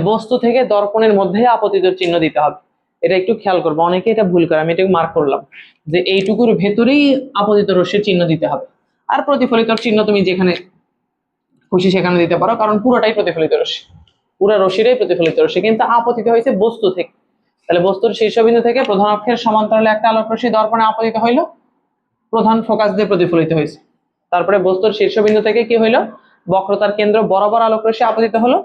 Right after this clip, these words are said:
বক্রতার কেন্দ্র বরাবরই কিন্তু প্রতিফলিত হয়েছে। দেখো, প্রতিফলিত রশ্মিটা সমান্তরাল হয়ে গেছে, তো সমান্তরাল আলোক রশ্মি তো কোথাও মিলিত হয় না, সমান্তরাল আলোক রশ্মি যতই তুমি বর্ধিত করো কখনোই মিলিত হবে না। এই জন্য বিম্বের অবস্থান হবে এবার, বিম্বের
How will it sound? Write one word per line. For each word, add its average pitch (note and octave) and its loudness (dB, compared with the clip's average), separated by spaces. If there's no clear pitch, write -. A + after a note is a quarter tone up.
বক্রতার G3 0
কেন্দ্র G3+ 0
বরাবরই F3 0
কিন্তু G#3+ -2
প্রতিফলিত F#3 -2
হয়েছে। D3 -4
দেখো, G#3+ 0
প্রতিফলিত A3 0
রশ্মিটা A3+ 2
সমান্তরাল G#3+ 0
হয়ে D#3+ 2
গেছে, - -6
তো A3 0
সমান্তরাল B3+ 0
আলোক B3 -2
রশ্মি A#3+ 0
তো A#3+ 2
কোথাও A#3+ 2
মিলিত B3+ 2
হয় E3+ -2
না, - -18
সমান্তরাল G3+ 0
আলোক G#3+ 0
রশ্মি A3+ 0
যতই F#3+ 0
তুমি B3+ 2
বর্ধিত G3 0
করো F3+ 2
কখনোই G3 0
মিলিত F3 0
হবে E3 0
না। D3+ -2
এই A3+ 0
জন্য A#3+ 2
বিম্বের F#3 2
অবস্থান G3 0
হবে D#3 0
এবার, D3 0
বিম্বের E3 0